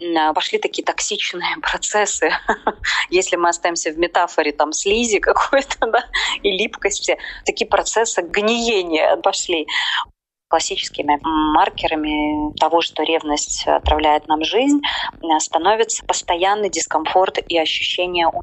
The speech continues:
униженности. То есть тотальное оно не то, что вот сегодня у меня так, а завтра у меня хорошее настроение. То есть я как бы погружён в большую часть времени вот в это чувство дискомфорта.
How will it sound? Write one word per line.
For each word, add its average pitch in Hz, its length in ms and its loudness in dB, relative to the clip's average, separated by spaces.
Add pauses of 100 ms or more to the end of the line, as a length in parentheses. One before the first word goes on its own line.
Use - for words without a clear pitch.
униженности. 156 640 -6
То - 100 -12
есть - 140 -8
тотальное 156 720 2
оно 160 200 0
не 160 160 2
то, 330 120 2
что - 200 -2
вот 156 320 0
сегодня 156 720 -2
у - 20 -2
меня 147 260 2
так, 415 280 2
а 180 40 4
завтра 180 340 0
у 160 40 -2
меня 156 120 0
хорошее 156 500 0
настроение. 151 440 -4
То - 60 -10
есть - 180 -4
я 196 120 2
как 165 160 -6
бы 160 100 -2
погружён 214 920 2
в 180 100 2
большую 175 440 2
часть - 380 -4
времени 220 420 0
вот 160 220 -2
в - 80 2
это 185 180 0
чувство - 500 -4
дискомфорта. 156 840 0